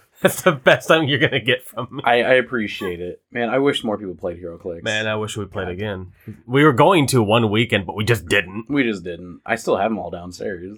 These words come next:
Speaker 2: but
Speaker 1: I, I still have mine in my car.
Speaker 2: Hey, anyone who's into Marvel or D C, look up the game HeroClix. It's a tabletop game. It's fantastic. It's a money pit. You're gonna spend a lot of money, but it's a lot of fun.
Speaker 1: For you card game nerds, they have some Yu-Gi-Oh clicks out there, too.
Speaker 2: Yeah, no one cares about Yu-Gi-Oh.
Speaker 1: I know you don't.
Speaker 2: Five people in the world care about Yu-Gi-Oh.
Speaker 1: <laughs>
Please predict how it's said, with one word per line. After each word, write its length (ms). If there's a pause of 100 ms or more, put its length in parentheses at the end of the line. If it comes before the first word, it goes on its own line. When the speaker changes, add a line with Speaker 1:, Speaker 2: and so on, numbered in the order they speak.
Speaker 2:
but 80
Speaker 1:
I, 220
I 120
still 180
have 100
mine 140
in 40
my 100
car. 180
Speaker 2:
Hey, 160 (260)
anyone 320
who's 160
into 160
Marvel 340
or 100
D 180
C, 320
look 240
up 100
the 100
game 400
HeroClix. 600
It's 120
a 40
tabletop 560
game. 220
It's 160
fantastic. 580
It's 140
a 60
money 320
pit. 220
You're 100
gonna 100
spend 180
a 40
lot 200
of 60
money, 140
but 100
it's 140
a 40
lot 240
of 80
fun. 160
Speaker 1:
For 60
you 100
card 380
game 260
nerds, 220
they 80
have 140
some 120
Yu-Gi-Oh 380
clicks 240
out 100
there, 140
too. 320 (280)
Speaker 2:
Yeah, 200
no 160
one 80
cares 160
about 120
Yu-Gi-Oh. 320
Speaker 1:
I 40
know 140
you 120
don't. 320
Speaker 2:
Five 300
people 220
in 20
the 80
world 140
care 100
about 180
Yu-Gi-Oh. 1080
Speaker 1:
<laughs> 80